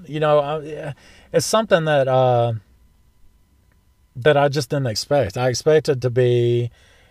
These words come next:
you know, a lot more people in this hospital, but there just weren't. And it's just kind of a, I don't know, man. I think there's a lot of fear going on right now. And I don't, yeah, like, fear,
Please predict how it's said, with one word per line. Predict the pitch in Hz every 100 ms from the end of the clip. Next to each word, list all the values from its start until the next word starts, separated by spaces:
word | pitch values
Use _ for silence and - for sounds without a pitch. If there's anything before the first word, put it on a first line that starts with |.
| -
you | 123
know, | 123 120 120
a | 113 117
lot | 117 127 131
more | 131 127
people | - 120 131 151 147 - _ _ _
in | - 123 127 127 127
this | 123 123 - -
hospital, | - 113 120 - 151 143 135
but | 123 113 - 107
there | 113
just | 107 110 107
weren't. | 90 95 143 95 - _ _ _ _ -
And | 117
it's | 127 -
just | 120 -
kind | 127 117
of | 107
a, | 110 107 104 101 107 - _ _ _ _ _ _
I | -
don't | 160 107
know, | 107 98
man. | 76 71 - 117 120 _
I | 131
think | - 170 -
there's | 147 135 127
a |
lot | 113 117 123
of | 107
fear | 110 107 104
going | 90 87 85
on | 82 76
right | 73 76
now. | 73 - 98 _ _ _ _ _ -
And | 127
I | 131 143
don't, | 117
yeah, | 117 127 127
like, | 131 147 139
fear, | 117 - 170 180 175 170 165